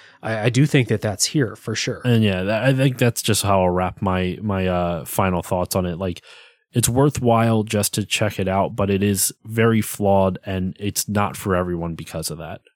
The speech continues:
Speaker 1: Yeah, for sure. And should go without saying, if you're one of the people who played Shadow of the Colossus and did not play Ico, play Ico, because I think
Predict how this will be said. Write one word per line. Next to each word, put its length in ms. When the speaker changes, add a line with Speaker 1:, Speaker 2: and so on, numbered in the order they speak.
Speaker 1:
Yeah, 200
for 160
sure. 260
And 240
should 200
go 160
without 340
saying, 360
if 220
you're 140
one 180
of 160
the 200
people 400
who 120
played 320
Shadow 260
of 100
the 100
Colossus 640
and 260
did 160
not 260
play 220
Ico, 560
play 260
Ico, 320
because 500
I 100
think 360